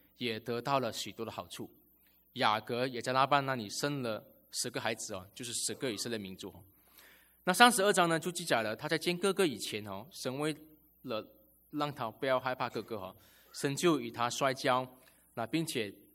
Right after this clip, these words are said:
使他得胜，祝福他，把他改名成为以色列。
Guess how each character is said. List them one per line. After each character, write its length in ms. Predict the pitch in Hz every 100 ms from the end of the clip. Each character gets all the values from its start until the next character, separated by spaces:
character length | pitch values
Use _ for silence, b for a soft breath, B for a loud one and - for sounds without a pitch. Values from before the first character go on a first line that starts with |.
| _ _ -
使 180 | - 120
他 180 | 131
得 220 | 147 123 110
胜， 320 | 147 113 113 - - _
祝 160 | - 160
福 100 | 147
他， 320 | 131 120 117 -
把 120 | 107
他 140 | 107 120
改 160 | 104
名 220 | 101 104
成 260 | - 104 101
为 100 | 104
以 80 | 73
色 200 | - 107
列。 220 | 101 92